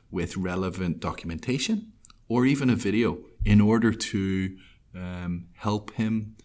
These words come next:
most efficiently make the change of the part in order to get back up and running again.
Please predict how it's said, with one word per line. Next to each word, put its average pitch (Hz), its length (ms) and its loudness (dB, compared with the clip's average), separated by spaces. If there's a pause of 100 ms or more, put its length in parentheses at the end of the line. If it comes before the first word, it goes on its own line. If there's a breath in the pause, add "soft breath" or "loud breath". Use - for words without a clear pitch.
(300 soft breath)
most 95 580 0
efficiently 98 880 -4
make 85 480 -4
the - 80 -10
change 87 420 -2
of 85 80 -10
the - 80 -20
part 82 460 -6
in 85 120 -4
order 82 300 -6
to 80 140 -8
get 76 240 -8
back 82 240 -8
up - 100 -10
and 76 100 -10
running 76 280 -10
again. 80 280 -10